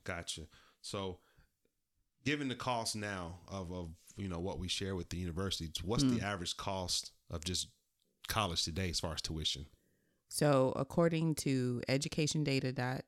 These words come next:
Speaker 2: org, the average in-state tuition is nine thousand five hundred eighty dollars. Out of state is twenty-seven thousand four hundred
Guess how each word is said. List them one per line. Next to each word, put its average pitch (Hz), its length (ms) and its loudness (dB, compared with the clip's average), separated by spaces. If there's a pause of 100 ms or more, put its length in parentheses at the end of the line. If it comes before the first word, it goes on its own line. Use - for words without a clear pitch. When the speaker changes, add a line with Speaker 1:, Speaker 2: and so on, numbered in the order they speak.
(200)
Speaker 2:
org, 120 500 0 (1000)
the 123 160 2 (100)
average 160 580 4 (160)
in-state 139 580 6
tuition 117 680 2 (500)
is 113 560 2 (180)
nine 120 540 4
thousand 135 440 4
five 127 340 0
hundred 120 580 2 (400)
eighty 120 260 4
dollars. - 600 -6 (1000)
Out 123 200 6
of 143 80 4
state 151 520 4
is 107 220 2
twenty-seven 170 840 6
thousand 113 680 2
four 131 540 2
hundred 123 460 4